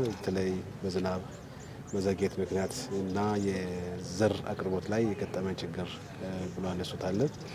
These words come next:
እንግዲህ እንደ ክልልም የገመገምነው ትልቁ ችግራችን የምርጥ ዘር ከፍላጎት ጋር የሚጣጣም ዘር እየተቀ-፣ እየቀረበ አይደለም። ለዚህ መፍትሄ ብለን ያስቀመጥነው የራሳችን ምርጥ ዘር ድርጅት አለ። እንዲሁም ከባለ ሀብቶች ጋር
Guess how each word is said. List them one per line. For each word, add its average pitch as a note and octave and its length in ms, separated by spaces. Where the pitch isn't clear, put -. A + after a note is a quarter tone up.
እንግዲህ G2+ 280
እንደ G#2 160
ክልልም A2 380
የገመገምነው G#2 640
ትልቁ C3+ 360
ችግራችን G3+ 540
የምርጥ G2 500
ዘር A#2 220
ከፍላጎት G#2 800
ጋር A2 160
የሚጣጣም G2 600
ዘር G2 200
እየተቀ-፣ F#2 400
እየቀረበ F#2 460
አይደለም። F2+ 380
ለዚህ A#2 300
መፍትሄ A#2 320
ብለን G2+ 180
ያስቀመጥነው F#2+ 520
የራሳችን F#2 540
ምርጥ F2 160
ዘር F#2 120
ድርጅት F2 340
አለ። F#2 180
እንዲሁም F#2+ 300
ከባለ F2+ 500
ሀብቶች F2 440
ጋር A2 200